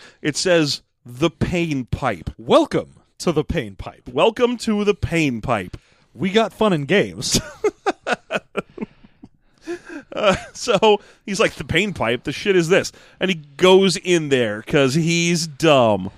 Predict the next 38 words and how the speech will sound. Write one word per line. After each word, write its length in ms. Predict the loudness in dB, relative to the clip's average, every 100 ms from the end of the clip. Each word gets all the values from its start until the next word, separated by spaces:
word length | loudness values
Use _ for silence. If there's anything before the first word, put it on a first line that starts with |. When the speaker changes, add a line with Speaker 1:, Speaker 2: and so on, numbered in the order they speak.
| -12
Speaker 2:
And, 540 | -4 0 2 0 -2 -2
uh, 600 | 2 4 4 4 4 4 0 -10 -14 -18 -2
incoming, 680 | 0 2 2 2 2 -2 -8 _ -12
lots 300 | -4 -2 0
of 80 | 2
dudes. 500 | 4 4 0 -6 -4
Speaker 1:
Yeah, 300 | 2 2 2
lots 220 | 0 0
of 80 | 0
Zimbos 440 | -2 0 2 4 2
in 80 | 2
here. 200 | 2 0 -6 -6
Now, 300 | 0 2 0 _
the 140 | -4
Pain 220 | 0 0 4
Pipe 260 | 4 4 2
is 380 | 2 2 0 -2
basically 640 | -2 -2 -2 -4 -2 -2
the 280 | -4 -4 -4
Sith 440 | -4 0 0 0
danger 360 | -2 -2 0 0
room. 320 | -2 -4 -8 _ _ -2
Speaker 2:
Yeah, 220 | 0 0
I 60 | 0
mean, 160 | 2
we've 160 | 2 4
already 280 | 4 4 0
seen 400 | 0 2 2 0
Ra'at 560 | 0 0 2 0 -2 -2
do 200 | 0 2
his 280 | 2 0 -4
jumpy 380 | -4 -2 0 -2
jumps 420 | -2 -2 -2 -6
in 320 | -2 -2 -2
the 80 | -4
danger 380 | -2 -2 -2 -4
room. 360 | -4 -6 -8 -4
Speaker 1:
Yeah. 280 | 0 0